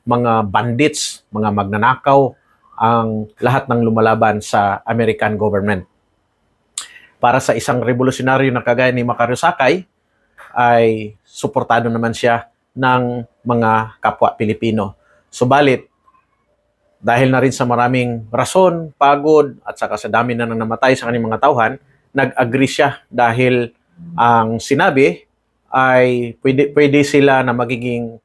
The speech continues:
part sa American colonial government, maging representative sila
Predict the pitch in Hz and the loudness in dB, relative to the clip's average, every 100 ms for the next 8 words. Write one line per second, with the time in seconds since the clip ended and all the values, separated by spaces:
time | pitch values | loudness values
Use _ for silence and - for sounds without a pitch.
0 | _ _ - 123 117 - _ _ - 104 | _ _ 0 2 2 -4 _ _ -4 -2
1 | 120 123 117 120 110 107 - _ _ _ | 0 -2 -2 -2 -4 -6 -14 _ _ _
2 | _ 123 123 120 113 110 110 120 113 104 | _ 0 2 2 2 0 0 2 2 -2
3 | 87 104 117 127 120 113 131 127 - 120 | -4 -4 0 0 0 -2 -2 -2 0 0
4 | - 131 104 123 123 | 0 -2 -4 -2 -2